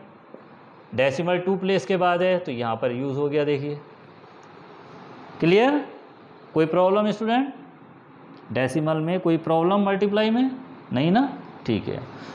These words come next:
अब देखिए F और इस ज़ीरो पॉइंट फ़ाइव एफ़ को भी हम इधर ले आए।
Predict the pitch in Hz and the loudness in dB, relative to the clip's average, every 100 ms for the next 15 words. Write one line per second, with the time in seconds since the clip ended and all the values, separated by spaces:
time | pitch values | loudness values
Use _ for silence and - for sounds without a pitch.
0 | - 147 147 127 107 98 95 - - - | -2 2 4 2 2 0 -4 -10 -20 -20
1 | - - - - 147 170 - - - - | -20 -20 -20 0 2 2 0 -8 -16 -20
2 | - - - - - - - - - - | -20 -20 -20 -20 -20 -20 -20 -20 -20 -6
3 | 160 190 214 165 147 196 214 208 180 175 | 0 2 4 2 2 4 4 2 0 2
4 | 180 196 202 - 151 165 160 151 - 160 | 0 -2 -4 -2 0 2 2 0 -2 -4
5 | 156 135 196 170 160 165 139 127 131 113 | -2 0 0 0 -2 -2 -2 0 0 0
6 | 98 92 90 | 0 0 -4